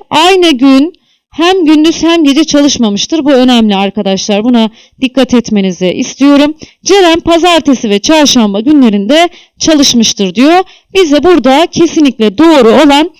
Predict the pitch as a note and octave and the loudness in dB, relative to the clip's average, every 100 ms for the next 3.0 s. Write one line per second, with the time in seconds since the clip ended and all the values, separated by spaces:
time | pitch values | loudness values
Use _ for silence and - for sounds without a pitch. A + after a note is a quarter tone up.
0 | _ _ - A3+ A3+ A3+ A3 E4 A#3 F#3+ | _ _ -4 0 0 0 0 0 2 0
1 | F#3 D4+ F4 - _ - - E4+ D4+ G#3+ | 0 0 0 -6 _ -8 0 2 4 2
2 | - G#3+ F#3 E3+ F#3 D4 C#4+ - C#4 C#4+ | 0 -2 -2 -4 -2 0 0 0 0 -2